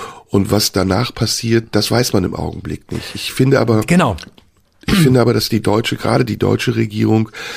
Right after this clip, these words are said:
Speaker 1: jetzt, ähm, Farbe bekennen muss und dass sie anders als in der Vergangenheit, wo ja auch, ähm,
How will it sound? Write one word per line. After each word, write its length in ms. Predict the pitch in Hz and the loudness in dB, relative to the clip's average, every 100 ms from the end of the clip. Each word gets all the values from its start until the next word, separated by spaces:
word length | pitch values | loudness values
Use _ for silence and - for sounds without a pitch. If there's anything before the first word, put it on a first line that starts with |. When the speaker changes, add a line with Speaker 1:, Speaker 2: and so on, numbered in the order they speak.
| - - - | -14 -16 0
Speaker 1:
jetzt, 420 | 110 - - - | 0 2 -2 0
ähm, 400 | 107 107 104 104 | 0 2 0 -2
Farbe 320 | - 117 135 | 0 2 2
bekennen 460 | 95 - 80 78 80 | 0 -4 -6 -6 -6
muss 340 | 78 - - | -8 -8 -6
und 160 | 98 98 | -6 -4
dass 160 | 92 | -4
sie 140 | - - | -4 -2
anders 360 | 107 110 107 | 0 2 0
als 340 | - 98 - - | 0 -2 0 -2
in 80 | 101 | -2
der 80 | |
Vergangenheit, 760 | 95 - 95 110 120 113 110 - | -4 -4 -4 -2 -2 0 0 -2
wo 140 | 98 | -2
ja 140 | 98 92 | -2 0
auch, 240 | 92 - - - - - - - - | -2 -4 -12 -14 -14 -14 -16 -20 -6
ähm, 440 | 98 92 90 90 | -2 -2 -2 -6